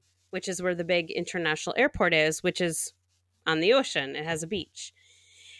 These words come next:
And then we'd have to come back in and go to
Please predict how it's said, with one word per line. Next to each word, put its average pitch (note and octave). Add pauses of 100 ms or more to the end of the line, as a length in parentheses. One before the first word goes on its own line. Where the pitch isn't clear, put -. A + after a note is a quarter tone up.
(140)
And F#3+
then G3
we'd G#3
have G#3
to A3+
come F#3+
back F3+
in D4+
and G3
go E3+
to E3